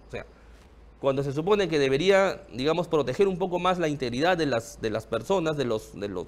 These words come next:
de, de los, de los menores de edad, la edad los, los seguía disminuyendo, ¿no? Entonces,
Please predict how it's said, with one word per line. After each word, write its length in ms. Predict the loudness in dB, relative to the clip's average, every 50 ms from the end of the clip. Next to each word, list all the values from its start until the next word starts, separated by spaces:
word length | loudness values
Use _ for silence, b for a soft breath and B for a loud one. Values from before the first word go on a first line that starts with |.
| -6
de, 100 | -6 -6
de 160 | -4 -4 -2 -2
los, 140 | -2 -2
de 80 | -2 -2
los 140 | -2 -2 -4
menores 340 | -2 0 0 0 0 0 0
de 60 | 0
edad, 160 | 0 0 0 B B B B B B B -8 -2
la 220 | 2 4 6 6
edad 260 | 6 6 6 4 4
los, 240 | 4 0 -2 -4 -4
los 200 | -2 -2 -2 0
seguía 260 | -2 -2 2 2 2
disminuyendo, 640 | 2 2 -2 -4 -4 -6 -6 -6 -6 -8 -8 -10 -8
¿no? 100 | -6 -6
Entonces, 380 | -4 -4 -2 -2 -4 -4 -6